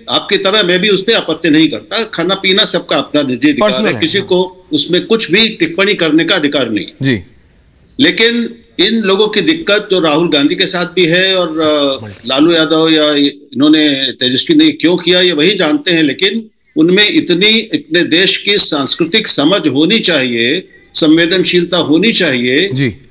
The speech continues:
Speaker 1: कि कौन सा मौसम है, किस तरह के त्योहारों का मौसम है, उस समय लोगों की भावनाएं कैसी होती हैं।
Speaker 2: हम्म।
Speaker 1: उन्होंने इसका ध्यान नहीं रखा, तो ये उनकी बिल्कुल गलत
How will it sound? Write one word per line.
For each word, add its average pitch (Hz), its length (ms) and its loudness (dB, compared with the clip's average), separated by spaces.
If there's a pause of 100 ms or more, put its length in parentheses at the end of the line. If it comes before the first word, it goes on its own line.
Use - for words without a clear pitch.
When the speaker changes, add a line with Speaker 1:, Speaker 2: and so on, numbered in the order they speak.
(160)
Speaker 1:
कि 190 100 0
कौन 190 300 0
सा 220 160 0
मौसम 175 420 0
है, 147 300 0
किस 208 280 -2
तरह 214 160 2
के 208 160 0
त्योहारों 170 440 -2
का 190 100 -2
मौसम 139 460 0
है, 214 120 0
उस 202 260 0
समय 226 240 0
लोगों 175 300 -2
की 240 160 -4
भावनाएं 160 480 2
कैसी 208 300 0
होती 156 280 0
हैं। 131 320 -8
Speaker 2:
हम्म। 107 220 -4
Speaker 1:
उन्होंने 220 260 0
इसका 214 220 0
ध्यान 190 300 0
नहीं 185 220 2
रखा, - 320 -4 (1200)
तो 190 440 0 (360)
ये 220 360 0
उनकी 175 240 0
बिल्कुल 165 400 0
गलत 156 280 -2